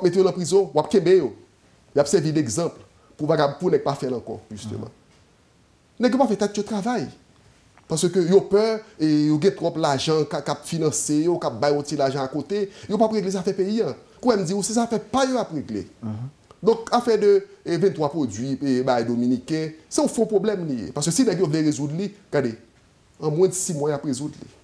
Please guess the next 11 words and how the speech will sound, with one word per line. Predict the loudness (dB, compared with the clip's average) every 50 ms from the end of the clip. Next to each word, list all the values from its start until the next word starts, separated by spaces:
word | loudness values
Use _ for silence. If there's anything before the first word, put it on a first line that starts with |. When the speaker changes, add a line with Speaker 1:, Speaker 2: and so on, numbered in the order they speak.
| _ _ -20
Speaker 2:
Mhm. | -18 -18 -16 -18 -20 -20 _ _ _ _ _ 4 6
Speaker 1:
Et | 6 4 4 0
l'État, | 0 0 0 -2 -4 -8 -6 -2
l'État | -2 -2 0 0 -2 -2 -2 -4 -8 -8
prend, | -4 -2 -2 -2 -4 -4 -2
rentre | -2 -2 -2 -2 -2 -2 -2 -2 -4
plus | -2 0 0 2
encore | 2 0 -2 -2
plus | -4 -8 -4
d'argent | -2 -4 -2 -4 -6
toujours. | -8 -10 -12 -10 -10 -12